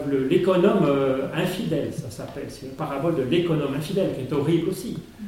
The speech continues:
Hein, se faire des amis avec les richesses injustes. C'est dégoûtant au point de vue moral. Si on le lit au niveau spirituel, à ce moment-là, c'est possible et ça convient. Donc on a le droit, si vous voulez, euh,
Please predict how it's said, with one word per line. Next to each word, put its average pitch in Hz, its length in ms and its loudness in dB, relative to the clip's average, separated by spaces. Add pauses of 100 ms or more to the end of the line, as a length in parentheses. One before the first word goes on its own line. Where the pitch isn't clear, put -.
(400)
Hein, 160 140 0
se 185 140 0
faire 180 360 2
des 160 260 4
amis 185 400 4 (500)
avec 180 280 4
les 147 120 4
richesses 202 540 0
injustes. - 560 -4 (1800)
C'est 180 60 4
dégoûtant 196 480 8
au 196 60 10
point 190 120 6
de 175 60 4
vue 196 140 8
moral. 185 320 4 (720)
Si 233 220 0
on 196 80 8
le 170 140 6
lit 254 280 6
au 196 80 8
niveau 170 300 4
spirituel, 165 760 -2 (600)
à 147 80 -8
ce 170 140 -6
moment-là, 175 320 0
c'est - 260 -4
possible 190 540 -2
et 139 60 -2
ça 143 280 -6
convient. 156 360 -6 (880)
Donc 170 200 6
on 180 140 6
a 170 100 4
le 180 120 6
droit, 202 360 4
si - 200 -2
vous 151 180 0
voulez, 185 460 2
euh, 131 180 0